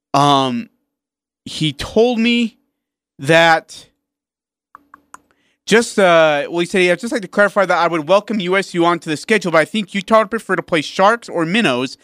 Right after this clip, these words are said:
as opposed to a Trout, U S U." Here's a little fishing metaphor for you. "Problem is, is that U S U doesn't move the meter much, but could still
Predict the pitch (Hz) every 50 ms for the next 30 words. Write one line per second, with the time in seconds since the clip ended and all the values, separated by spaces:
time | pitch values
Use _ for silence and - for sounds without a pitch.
0 | _ _ _ _ 143 147 - 180 - - 170 160 165 165 - - _ - 170 175
1 | - - - - 269 262 202 110 - _ _ - 131 135 135 135 127 - - 208
2 | 156 113 - _ _ _ - 117 117 - 120 131 131 127 117 - _ _ 180 165
3 | - - 123 113 104 - - 120 113 - - 120 - 123 117 - - - - -
4 | - _ - 202 190 180 185 185 214 226 180 170 196 151 143 147 170 214 240 233
5 | - 208 151 - 196 196 190 220 190 170 170 180 175 151 170 165 180 247 277 254
6 | 190 143 127 117 120 - - _ _ _ _ _ _ - 165 - - 160 - -
7 | - 202 220 240 247 240 202